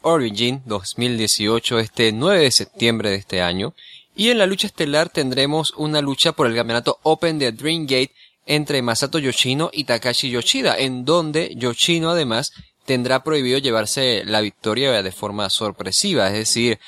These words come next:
a través de conteos rápidos o a través de alguna especie de, de paquetitos, se traduciría en cuanto a lucha libre mexicana, de cradles, pins, sería en inglés. También tenemos una lucha por los campeonatos Open de Twin Gate entre Yamato y B B Hall en contra de Don Fuji y Ryo Saito.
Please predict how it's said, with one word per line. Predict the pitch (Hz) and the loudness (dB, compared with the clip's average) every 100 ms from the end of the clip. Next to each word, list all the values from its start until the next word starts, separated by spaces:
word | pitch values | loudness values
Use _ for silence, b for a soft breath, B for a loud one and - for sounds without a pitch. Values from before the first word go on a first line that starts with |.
| B B - | B B -4
a | 101 | -4
través | 101 98 101 107 107 | -2 -2 0 -2 -2
de | 107 | -4
conteos | 101 90 101 98 101 - 104 | -6 -6 -4 -2 -2 -4 -2
rápidos | 131 135 151 156 170 156 | -2 -2 -2 0 2 0
o | 120 | 0
a | 101 | -2
través | 98 92 98 107 | -2 -2 -2 -4
de | 110 104 92 | -4 -2 -2
alguna | 92 90 98 | -4 -6 -6
especie | 95 - 110 107 113 | -8 -6 -4 -2 -4
de, | 98 90 87 92 101 | -4 -2 -4 -6 -8
de | - | -4
paquetitos, | 98 92 123 131 120 - - | -2 -2 -6 -2 -2 -2 -6
se | - 95 | -6 -6
traduciría | - 90 90 90 92 98 95 92 B B - | -6 -4 -4 -4 -2 0 0 -2 B B -14
en | 92 | -6
cuanto | 95 95 | -4 0
a | |
lucha | 95 104 | 0 0
libre | 101 | 0
mexicana, | 101 95 92 - 120 113 | 0 -2 -4 -2 0 0
de | 98 | -2
cradles, | - 127 127 117 - | 0 2 2 0 -6
pins, | - 135 123 127 - - | -4 -2 0 -2 -6 -10
sería | - 98 98 98 | -14 -8 -4 -2
en | 98 | -2
inglés. | 92 90 113 143 - B B B _ - | -4 -2 0 0 -4 B B B _ -2
También | 123 127 147 160 | 0 2 0 0
tenemos | 147 131 143 127 117 | -2 -2 -2 -2 -4
una | 127 127 | 0 2
lucha | 180 - 143 | 2 0 -2
por | 117 | -2
los | 107 101 | -2 -6
campeonatos | - - 113 110 117 135 117 | -8 -4 -2 0 -2 -2 -2
Open | 131 131 147 | -2 0 0
de | 127 | -2
Twin | 113 151 139 127 | -2 -2 -2 2
Gate | 135 156 95 | 2 2 -2
entre | 110 107 | -6 -4
Yamato | 107 107 120 - 127 | -2 0 0 0 -2
y | |
B | 110 | -2
B | 117 110 | -2 -2
Hall | 120 135 143 | 2 2 2
en | 113 | -4
contra | 101 107 117 | -4 -2 0
de | 110 | 0
Don | 104 107 | 0 -2
Fuji | - - 120 123 135 - | -6 -4 -2 -2 -2 -2
y | 107 | -2
Ryo | 107 107 | -2 -2
Saito. | - 123 131 - 202 | 0 2 0 -2 -4